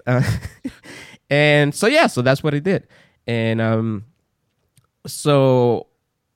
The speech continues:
if you want a park hopper for a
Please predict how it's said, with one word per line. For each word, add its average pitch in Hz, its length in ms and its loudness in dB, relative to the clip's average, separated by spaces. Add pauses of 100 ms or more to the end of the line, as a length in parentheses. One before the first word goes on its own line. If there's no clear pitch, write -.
if 139 280 -2
you 156 140 0
want 180 400 0
a 156 80 -2
park - 380 -2
hopper 120 520 -4
for 123 480 -4 (100)
a 117 480 -6